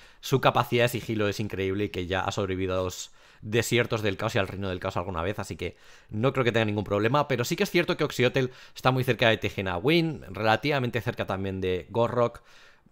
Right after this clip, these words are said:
Mm, a priori, pues, una situación inicial tensa para los primeros turnos, pero en el desarrollo,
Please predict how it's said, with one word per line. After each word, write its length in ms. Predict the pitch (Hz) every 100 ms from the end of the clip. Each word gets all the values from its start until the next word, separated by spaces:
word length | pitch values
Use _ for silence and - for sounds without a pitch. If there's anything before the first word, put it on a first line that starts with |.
| -
Mm, 360 | 113 127 127
a 120 | 127 131
priori, 340 | 139 180 185
pues, 280 | 165 160 156
una 320 | 147 135 127
situación 440 | - 123 123 131
inicial 420 | 123 110 117 113 101
tensa 400 | 110 107 - 110
para 160 | 101
los 80 | 101
primeros 340 | 104 101 95
turnos, 300 | - 107 120
pero 160 | - 98
en 60 | 98
el 100 | 95
desarrollo, 580 | - 95 113 139 131